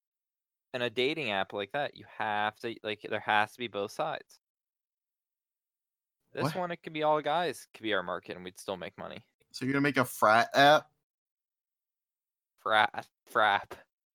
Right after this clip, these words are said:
Speaker 2: No, a frat
Speaker 1: <laughs>
Speaker 2: rap.
Speaker 1: Frat rap.
Speaker 2: A fraternity app.
Speaker 1: As
Speaker 2: That's
Speaker 1: long
Speaker 2: what
Speaker 1: as
Speaker 2: you're
Speaker 1: it
Speaker 2: gonna make?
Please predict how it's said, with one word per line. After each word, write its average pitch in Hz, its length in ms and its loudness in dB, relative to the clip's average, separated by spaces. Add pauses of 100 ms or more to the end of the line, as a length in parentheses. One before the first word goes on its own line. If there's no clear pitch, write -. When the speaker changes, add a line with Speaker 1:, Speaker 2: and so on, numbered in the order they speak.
(140)
Speaker 2:
No, 127 200 0
a 113 160 -4
frat 123 560 2 (240)
Speaker 1:
<laughs> - 240 -20
Speaker 2:
rap. 113 340 2 (1040)
Speaker 1:
Frat 117 400 -4
rap. 104 320 0 (300)
Speaker 2:
A 120 80 -8
fraternity 143 1040 -2 (240)
app. 110 320 0 (580)
Speaker 1:
As - 60 -8
Speaker 2:
That's 117 140 2
Speaker 1:
long 117 80 -2
Speaker 2:
what 131 60 -10
Speaker 1:
as - 60 -10
Speaker 2:
you're 147 80 -6
Speaker 1:
it 151 40 -4
Speaker 2:
gonna 151 180 2
make? 131 340 0